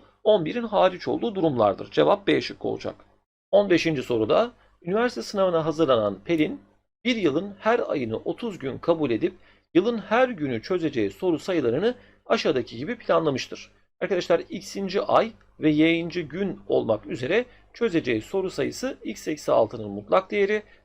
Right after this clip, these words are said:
artı y eksi on altının karesi şeklinde hesaplanıyormuş. Örnekte gösterilmiş. İkinci ayın altı gün, altıncı günü dediğimizde x yerine iki, y yerine altı yazılacağından ikiden altı çıkarırız, eksi dört, mutlak değeri dört yapar.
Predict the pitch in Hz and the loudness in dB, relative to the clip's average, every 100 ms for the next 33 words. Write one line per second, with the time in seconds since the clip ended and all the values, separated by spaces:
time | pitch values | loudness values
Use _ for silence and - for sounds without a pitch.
0 | _ 180 185 185 156 185 160 151 - - | _ 4 4 2 -2 0 0 -4 -6 -2
1 | 160 120 113 208 226 190 160 - 120 151 | 2 2 0 -6 -6 0 0 -2 -6 -6
2 | 143 - 147 240 - _ - 190 175 - | -6 -4 0 -2 -2 _ -8 2 4 4
3 | 127 101 92 - - _ - 190 147 117 | 0 -2 -4 -10 -18 _ 2 4 4 0
4 | 117 113 - 110 107 190 220 - _ _ | 0 0 -2 -4 -4 -6 -8 -12 _ _
5 | - 190 202 143 151 123 - 160 156 156 | -12 -8 -4 0 2 0 2 2 2 0
6 | 135 131 - 139 139 143 147 123 107 135 | -6 -2 4 4 2 -4 -4 -4 -2 -2
7 | 120 101 95 - 214 - _ _ - 202 | -2 -6 -4 -2 -2 -4 _ _ -12 -8
8 | - 147 117 113 135 - 208 - _ _ | -2 0 0 -4 -6 -4 -4 -4 _ _
9 | 156 196 196 170 156 - 156 156 175 131 | 2 4 4 0 -2 0 0 2 -2 0
10 | 117 110 92 120 208 247 _ _ 320 - | -2 0 -2 2 0 0 _ _ -12 -4
11 | 175 131 - 151 147 156 - 135 120 120 | 2 2 2 0 0 -6 -4 -2 -2 -6
12 | - 151 - 120 156 226 - 151 139 123 | -4 -6 -6 -2 2 2 -2 -8 0 2
13 | 110 113 104 101 104 131 208 202 220 214 | 2 0 -4 -2 0 0 0 2 2 2